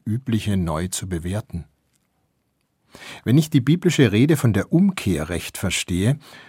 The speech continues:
dann ist damit keine Rückkehr zum Althergebrachten gemeint, sondern ein Umdenken.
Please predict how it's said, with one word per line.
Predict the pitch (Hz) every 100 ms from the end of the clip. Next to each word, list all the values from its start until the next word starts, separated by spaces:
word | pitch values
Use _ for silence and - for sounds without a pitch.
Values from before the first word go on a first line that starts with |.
| -
dann | 113
ist | 131 -
damit | 135 127
keine | - 127 120 104
Rückkehr | 104 127 - 90 82
zum | - 98
Althergebrachten | 87 87 92 95 104 - - - -
gemeint, | 78 69 71 69 - - -
sondern | - 110 110 123
ein | 113 113 113
Umdenken. | - 139 131 107 98 113 -